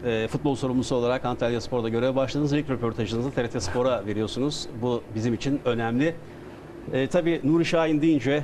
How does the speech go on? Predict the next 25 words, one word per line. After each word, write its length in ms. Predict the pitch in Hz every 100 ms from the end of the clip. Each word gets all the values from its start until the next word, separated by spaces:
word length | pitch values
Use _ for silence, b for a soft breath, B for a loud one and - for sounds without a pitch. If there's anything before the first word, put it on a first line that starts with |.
| 117
gerçekten 520 | 139 123 131 139 135
çok, 200 | - 131
e, 440 | - 127 120 120 120
parlak 360 | 139 147 139
bir 60 | 117
kariyer, 540 | 117 104 107 123 -
e, 40 | 110
örnek 540 | 107 107 131 135 117
bir 40 | 123
karakter. 540 | 117 107 95 107 107 101
Borussia 340 | 123 117 131
Dortmund, 440 | 120 113 - 110 110
Feyenoord, 460 | 113 117 113 110 -
Real 260 | 104 117 117
Madrid, 360 | 117 110 113 113
Liverpool, 420 | 113 117 110 113 113
Werder 500 | 101 127 107 110 104
Bremen, 380 | 117 113 110 113 B B -
üst 200 | 180 -
düzey, 300 | 135 120 131 - 123
e, 180 | 113 113
bir 80 |
futbolculuk 600 | 120 123 139 123 123 127
kariyeri. 440 | - 110 104 127 156 B B B B B
Şimdi 400 | - 180 165 165